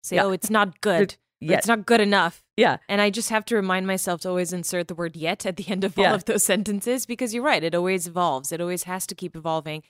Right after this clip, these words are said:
Speaker 1: And figuring it out is a totally stupid notion that I don't know why we came up with that, because the world is evolving, consumers are evolving, brands are evolving.
Speaker 2: I think the only reason why people put pencils down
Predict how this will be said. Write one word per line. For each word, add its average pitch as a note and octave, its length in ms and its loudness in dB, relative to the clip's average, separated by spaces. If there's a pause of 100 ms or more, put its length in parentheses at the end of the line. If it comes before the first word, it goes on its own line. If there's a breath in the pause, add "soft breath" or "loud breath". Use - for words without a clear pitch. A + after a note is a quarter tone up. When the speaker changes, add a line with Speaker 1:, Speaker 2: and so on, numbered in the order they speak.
(320)
Speaker 1:
And F#3+ 360 -2 (400)
figuring B3 400 2
it F#3 180 0
out F3 460 -2 (420)
is E3+ 460 0
a F3 120 -2
totally E3+ 680 -2 (420)
stupid E3+ 320 -6
notion D#3 420 -4
that C#3+ 200 -6 (160)
I E3+ 80 -6
don't E3 120 -8
know D#3+ 80 -6
why D3+ 140 -6
we D3 140 -8
came D3+ 140 -12
up C#3+ 140 -10
with - 80 -10
that, F#2 220 -8
because E3+ 340 -4
the F#3 100 -2
world F3+ 300 0
is F3 140 -4
evolving, E3 380 -4
consumers E3+ 440 -6
are E3 140 -4
evolving, D#3 560 -6 (160)
brands E3 320 -4
are D#3+ 120 -2
evolving. D3 540 -8 (380)
Speaker 2:
I A#3 80 2
think E4+ 180 0
the E4+ 80 2
only C#4+ 140 6
reason A3+ 240 2
why G3 140 2
people G#3+ 300 -2
put - 200 -2
pencils F3+ 420 -2
down D#3+ 440 2